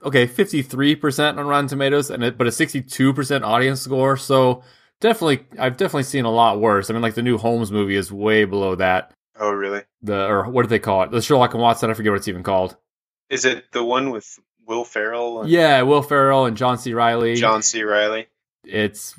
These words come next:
Speaker 1: way down, like, at eight percent or
Speaker 2: Oof.
Speaker 1: something crazy.
Speaker 2: Oof, man. Yeah, it was one of those that the ending just kinda ruined it.
Speaker 1: Oh, gotcha.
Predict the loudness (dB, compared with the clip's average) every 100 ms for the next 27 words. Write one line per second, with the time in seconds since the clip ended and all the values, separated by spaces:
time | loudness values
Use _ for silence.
0 | _ -8 -2 0 0 0 0 -2 -2 -6
1 | -6 -6 -4 -4 -2 -2 -4 -4 -8 -4
2 | -4 -2 -6 -4 -4 -4 -12 -20 _ _
3 | _ -16 -12 -12 -14 _ _ _ 0 4
4 | 4 4 2 0 4 4 2 -2 -4 -2
5 | 0 2 0 0 -6 -2 -2 -2 -8 -14
6 | -20 _ -12 -10 -6 -4 -6 -6 -2 0
7 | 0 -2 -10 -16 _ _ -2 2 2 0
8 | -4 -4 -4 -8